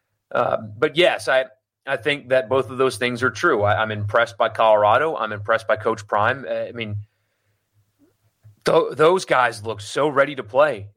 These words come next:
I mean, when you consider it was a one and eleven team a year ago where he flipped basically the entire roster, new faces, new coaching staff. I mean, he's never coached a D one game before, but too many people chalked up what he did at Jackson State to, "Well, he's just got better players."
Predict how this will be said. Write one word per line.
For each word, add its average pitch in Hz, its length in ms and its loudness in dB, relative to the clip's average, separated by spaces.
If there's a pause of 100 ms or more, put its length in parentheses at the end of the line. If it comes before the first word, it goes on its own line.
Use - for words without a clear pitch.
(120)
I 135 140 -8
mean, 131 200 -8
when 139 100 -4
you 156 80 -4
consider 151 500 0
it 143 60 0
was 123 140 -8
a 120 60 -8
one 139 180 0
and 185 80 -2
eleven 160 340 2
team 135 240 -8
a - 20 -6
year 120 240 2
ago 110 220 0
where 107 160 -2
he 117 100 -8
flipped 113 340 -4
basically 131 460 -2
the 147 120 -4
entire 123 380 2
roster, 104 540 -2 (300)
new 143 160 0
faces, 139 560 -4
new 156 160 -4
coaching 139 400 -4
staff. 127 400 0 (400)
I - 120 -20
mean, 117 80 -14
he's 104 100 -12
never 170 180 2
coached 170 320 -4
a 143 40 -10
D 139 160 -6
one 147 240 0
game 123 240 0
before, 104 500 -2 (440)
but 156 220 4
too 277 240 -4
many 311 240 0
people 156 460 -6
chalked 180 440 0
up 165 260 2
what 139 200 -2
he 160 100 -12
did 143 200 0
at 147 120 -2
Jackson 127 460 -2
State 113 400 -4
to, 127 180 2
"Well, 147 260 4
he's 143 140 -6
just - 160 -12
got 131 160 2
better 120 220 0
players." 104 440 0